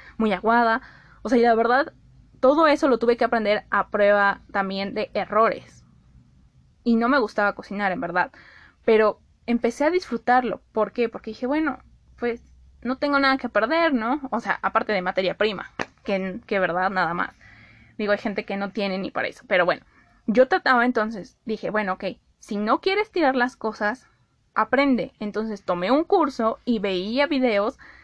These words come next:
para hacerlas, aprender a hacer las cosas bien.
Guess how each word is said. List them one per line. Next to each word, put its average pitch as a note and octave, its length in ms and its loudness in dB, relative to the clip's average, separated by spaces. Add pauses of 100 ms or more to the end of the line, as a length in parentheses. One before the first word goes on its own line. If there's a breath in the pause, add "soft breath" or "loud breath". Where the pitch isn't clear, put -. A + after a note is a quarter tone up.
(260 loud breath)
para G#3 300 2
hacerlas, E4 480 0
aprender A3 380 -4
a D#4 40 2
hacer C4+ 180 -2
las A3+ 200 -4
cosas B3 300 -2
bien. F3+ 300 -6